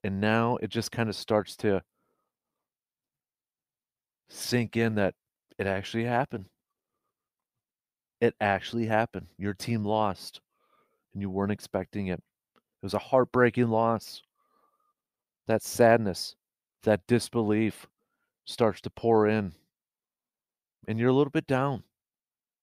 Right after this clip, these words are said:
You're a little bit mopey. It's okay. It's your way of grieving. It's your way of going through the process. And after you've completed stage six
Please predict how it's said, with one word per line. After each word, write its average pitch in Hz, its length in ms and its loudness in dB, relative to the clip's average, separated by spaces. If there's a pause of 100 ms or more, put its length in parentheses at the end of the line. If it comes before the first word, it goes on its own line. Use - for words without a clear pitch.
You're 110 80 -6
a 113 80 0
little 143 220 4
bit 143 160 4
mopey. 135 480 -2 (1080)
It's - 120 -8
okay. 160 520 0 (920)
It's - 180 -14
your 120 180 2
way 120 220 2
of 117 140 0
grieving. 117 560 2 (600)
It's - 100 -12
your 156 120 2
way 190 240 4
of 160 160 2
going 143 320 4
through 160 220 -2
the 156 80 -6
process. 156 840 -2 (1400)
And 104 140 -4
after 143 240 0
you've 135 240 -4
completed 123 420 -4
stage 131 380 0
six - 580 -4